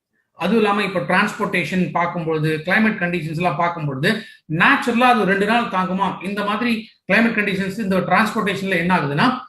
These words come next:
ரெண்டு நாட்கள்ல, ஒரு நாள்லயே, அன்னைக்கே அந்த, அந்த பழத்தையோ காயோ விக்காம போயிட்டாங்கன்னா, அடுத்த நாள் பெரிய லாஸ் வந்து அவங்களுக்கு ஏற்படும். But நானோடெக் கொடுக்கறதுனால, ஜெனரலா அந்த ரெண்டு நாட்கள் இருந்துச்சுன்னா,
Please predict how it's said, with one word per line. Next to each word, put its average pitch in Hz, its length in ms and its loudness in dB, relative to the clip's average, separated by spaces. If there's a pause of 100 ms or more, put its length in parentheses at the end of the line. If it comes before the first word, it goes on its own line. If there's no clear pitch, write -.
(100)
ரெண்டு 214 260 2
நாட்கள்ல, 202 400 -2
ஒரு 214 180 4
நாள்லயே, 175 340 2
அன்னைக்கே 190 340 0
அந்த, 196 260 2
அந்த 151 240 -4
பழத்தையோ 208 400 0
காயோ 190 300 2
விக்காம 214 520 0
போயிட்டாங்கன்னா, 180 460 0
அடுத்த 190 340 -2
நாள் 180 160 -4
பெரிய 175 220 -4
லாஸ் 151 360 0
வந்து 180 140 -4
அவங்களுக்கு 127 240 -4
ஏற்படும். - 260 -14 (1400)
But 180 300 0
நானோடெக் 233 540 4
கொடுக்கறதுனால, 180 720 2 (480)
ஜெனரலா 185 480 2 (280)
அந்த 175 240 2
ரெண்டு 247 260 6
நாட்கள் 220 340 2
இருந்துச்சுன்னா, 165 460 -2